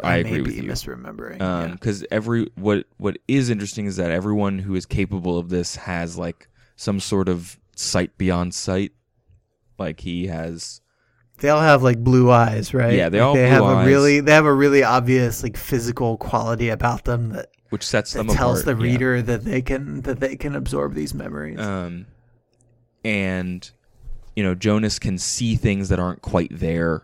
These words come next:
Speaker 1: in the, in the real world, or, or can see different things about them, kind of like,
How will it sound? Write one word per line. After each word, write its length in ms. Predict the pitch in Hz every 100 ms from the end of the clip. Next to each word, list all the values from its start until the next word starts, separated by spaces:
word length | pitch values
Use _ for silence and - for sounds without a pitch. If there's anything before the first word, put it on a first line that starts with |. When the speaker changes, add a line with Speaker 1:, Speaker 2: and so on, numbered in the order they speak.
| _
Speaker 1:
in 220 | 90 87
the, 120 | 85 -
in 440 | 90 85 85 87 - -
the 140 | 87 90
real 280 | 92 92 87
world, 400 | 90 92 92 90
or, 200 | 82 -
or 180 | 78
can 160 | 92 85
see 220 | - 92
different 380 | 82 - 90 -
things 320 | - 87 90
about 280 | 87 82 80
them, 200 | 87 90
kind 220 | - 78
of 100 | 76
like, 300 | 80 80 _